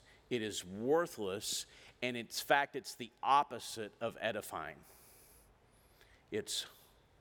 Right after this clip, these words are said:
horrible. I heard a comedian say one time,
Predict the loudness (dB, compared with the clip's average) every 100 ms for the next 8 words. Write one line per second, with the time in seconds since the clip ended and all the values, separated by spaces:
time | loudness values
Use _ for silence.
0 | -20 -16 0 2 2 0 -6 -14 -18 -20
1 | -20 _ -20 -20 -20 -20 -20 -20 -20 -20
2 | -20 -20 -20 -20 -20 -20 _ -20 -4 0
3 | 2 0 0 0 2 2 0 4 6 6
4 | 2 -6 -18 -4 0 0 0 -2 -2 -4